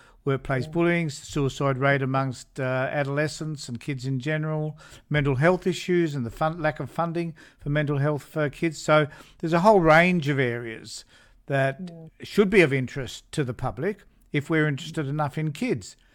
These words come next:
Speaker 1: But it just seems
Speaker 2: Absolutely.
Speaker 1: to me the only time we're interested in a kid is when one, when one dies.
Speaker 2: Yeah,
Speaker 1: And particularly
Speaker 2: yeah.
Speaker 1: when they die in care.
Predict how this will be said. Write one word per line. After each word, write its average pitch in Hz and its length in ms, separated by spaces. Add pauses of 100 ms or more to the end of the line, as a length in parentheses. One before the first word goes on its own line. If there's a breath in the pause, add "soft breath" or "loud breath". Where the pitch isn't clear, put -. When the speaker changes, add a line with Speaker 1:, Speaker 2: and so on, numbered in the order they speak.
(300 soft breath)
Speaker 1:
But 160 100
it 151 100
just 214 220
seems 180 240
Speaker 2:
Absolutely. 180 220
Speaker 1:
to 196 40
me 170 40
the 151 120
only 180 160
time 170 240
we're 156 140
interested 147 360
in 139 140
a 127 60
kid 131 420 (220 soft breath)
is 139 140
when 151 220
one, 151 260
when 156 220
one 147 220
dies. 156 540 (500)
Speaker 2:
Yeah, 151 240
Speaker 1:
And 160 140
particularly 190 420
Speaker 2:
yeah. 151 60
Speaker 1:
when 156 120
they 147 120
die 147 260
in 135 140
care. 180 420